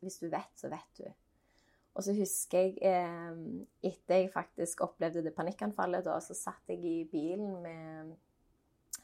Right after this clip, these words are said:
lillebroren min, og så <laughs> kom den sangen på. Og så har vi sikkert, og jeg likte godt den sangen.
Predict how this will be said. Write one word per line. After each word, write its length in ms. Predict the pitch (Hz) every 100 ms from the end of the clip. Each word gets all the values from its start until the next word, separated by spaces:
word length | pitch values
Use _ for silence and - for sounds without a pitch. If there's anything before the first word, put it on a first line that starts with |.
| -
lillebroren 560 | 165 147 160 175 196 190
min, 200 | 165 160 -
og 120 | 165 -
så 220 | - 165 - - _ _
<laughs> 460 | _ - - _ -
kom 220 | 190 202
den 140 | 180 175
sangen 400 | 180 175 180 175
på. 180 | 185 202 294 - _ _ _ _ _
Og 100 | 196
så 140 | 196 202
har 140 | 185
vi 80 | 185
sikkert, 560 | 185 180 190 - - - - -
og 140 | -
jeg 160 | 202 220
likte 460 | 202 - - 202
godt 240 | 320 571 -
den 200 | 254 208
sangen. 580 | - 185 180 165 143